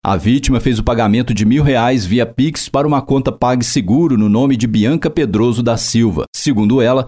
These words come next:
foi combinado de ela fazer o primeiro pagamento via Pix e o restante por meio de boleto bancário.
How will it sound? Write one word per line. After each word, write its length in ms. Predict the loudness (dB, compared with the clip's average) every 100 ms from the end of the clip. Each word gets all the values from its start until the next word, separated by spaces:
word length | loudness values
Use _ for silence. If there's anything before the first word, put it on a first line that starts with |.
| -2
foi 100 | -2
combinado 640 | 0 0 2 0 0 0
de 100 | 0
ela 100 | 0
fazer 360 | 0 0 0 0
o 20 |
primeiro 400 | 0 2 2 0
pagamento 500 | 0 0 0 0 -2
via 220 | 0 0
Pix 440 | 0 -2 -2 -6 -4
e 140 | 0 0
o 20 |
restante 600 | 0 -2 -2 0 0 -2
por 200 | 0 2
meio 240 | 2 2
de 120 | 0
boleto 400 | 2 2 0 0
bancário. 560 | 0 0 0 -2 -2